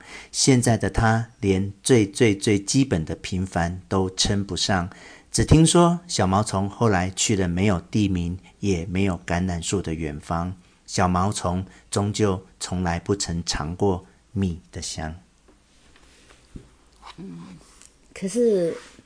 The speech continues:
Speaker 2: 这是那时候你有办法写出这种文章，
Speaker 1: 嗯。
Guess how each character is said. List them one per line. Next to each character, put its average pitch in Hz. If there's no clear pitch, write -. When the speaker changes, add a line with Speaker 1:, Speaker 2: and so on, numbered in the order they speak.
Speaker 2:
这 208
是 190
那 208
时 190
候 175
你 175
有 156
办 180
法 147
写 139
出 156
这 165
种 131
文 135
章， 143
Speaker 1:
嗯。 92